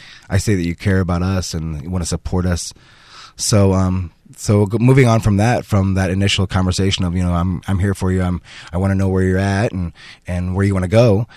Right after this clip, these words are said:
it goes to, um, you know, from that space, what their wants and needs are based on that, you know, their university, if they're wanting to study abroad. Um, and from their, um, results of, like, their test scores and,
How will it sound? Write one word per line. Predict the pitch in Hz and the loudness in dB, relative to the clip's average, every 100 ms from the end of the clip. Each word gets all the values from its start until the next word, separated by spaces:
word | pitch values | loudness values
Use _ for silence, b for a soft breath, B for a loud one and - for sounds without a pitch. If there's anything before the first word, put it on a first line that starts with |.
| B B | B B
it | 101 | -10
goes | 98 101 104 | -2 0 0
to, | - 104 101 92 | 0 0 2 0
um, | 95 95 98 90 - | 0 0 -2 -4 -6
you | 104 | -4
know, | 92 | -2
from | - 101 101 | -2 0 0
that | 92 98 98 | 0 -2 -2
space, | - 107 104 - | -4 -2 -2 -2
what | 90 | -4
their | - 92 | 0 0
wants | 92 101 104 | 2 0 -2
and | 95 92 | -2 2
needs | 110 110 | 2 2
are | 92 101 - | 2 2 0
based | 107 110 - | 2 2 2
on | 92 | -2
that, | 92 95 127 | 0 0 -2
you | 107 | -2
know, | 98 | -2
their | 117 92 | -2 0
university, | 95 104 98 98 - 98 104 - B | 2 0 0 -2 -2 0 -2 -4 B
if | 95 | -4
they're | 110 101 | 2 2
wanting | 95 101 107 | 2 0 0
to | 92 | -2
study | - 98 | -2 0
abroad. | 92 82 92 104 147 _ _ _ _ _ - | 0 0 -2 -2 -6 _ _ _ _ _ -10
Um, | 92 95 92 92 90 110 | -2 0 0 -2 -4 -6
and | 95 | 0
from | 107 101 | 0 2
their, | 98 98 B B B - | 2 0 B B B -8
um, | 90 90 | -4 0
results | 101 95 107 107 | 0 2 0 0
of, | 87 | -4
like, | 92 87 | -4 -2
their | 101 | -4
test | - 95 90 | -2 -4 -4
scores | - 95 95 95 | -2 0 0 0
and, | 90 90 | -2 -4